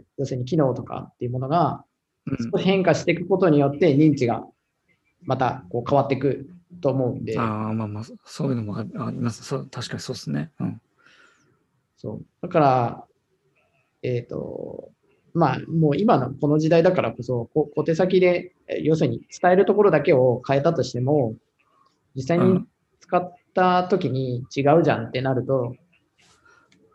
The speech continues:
Speaker 2: うん。
Speaker 1: あの、ブランドとしては、あの、既存してるって話になってくると思う。
Speaker 2: ああ、
Speaker 1: で、
Speaker 2: そうっすよね。うん。
Speaker 1: だからね、プロダクト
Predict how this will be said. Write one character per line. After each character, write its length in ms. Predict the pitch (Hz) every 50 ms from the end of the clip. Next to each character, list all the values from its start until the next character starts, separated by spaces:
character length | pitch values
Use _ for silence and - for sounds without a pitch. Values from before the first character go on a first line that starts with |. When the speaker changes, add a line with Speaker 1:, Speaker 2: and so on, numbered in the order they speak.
| _ _
Speaker 2:
う 40 | -
ん。 20 | 113
Speaker 1:
あ 140 | 120 117
の、 320 | 110 113 110 110 110 110 120 - - 131
ブ 100 | 127 131
ラ 120 | 131 143
ン 260 | 151 156 151 156 156
ド 140 | 165 165 160
と 280 | 160 - - - 180 170
し 80 | -
て 60 | -
は、 260 | 180 135 110 110 - - - - _ _ _ _ _ _ _ -
あ 20 |
の、 220 | 120 110 113 117 127 - _ _ -
既 140 | - - 131
存 100 | 127 127
し 60 | 127
て 80 | 131 127
る 60 | 135
っ 60 | 123
て 60 | 113
話 220 | 117 120 123 127 131
に 60 | 120
な 100 | 123 131
っ 60 | 127
て 80 | 131 135
く 120 | - 120
る 60 | 117
と 100 | - - 117 117 - -
思 280 | 120 127 127 127 123 117
う。 80 | - - _ _ _ _ _ _ _ _ _ _
Speaker 2:
あ 300 | - 131 123 120 113 107
あ、 40 | 107
Speaker 1:
で、 200 | - 123 117 110
Speaker 2:
そ 160 | - - -
う 20 |
っ 40 | 135
す 140 | - - 107
よ 60 | 101
ね。 260 | 101 104 - - 185 - -
う 60 | 147
ん。 220 | 120 110 - - _ _ _ _ _ _ _ _ -
Speaker 1:
だ 80 | 190
か 100 | 185 156
ら 300 | 127 120 101 76 - - - _ _ -
ね、 200 | 143 123 110 -
プ 60 | -
ロ 120 | 156 165 165
ダ 120 | 165 165
ク 100 | 160 -
ト 300 | - 170 160 - - -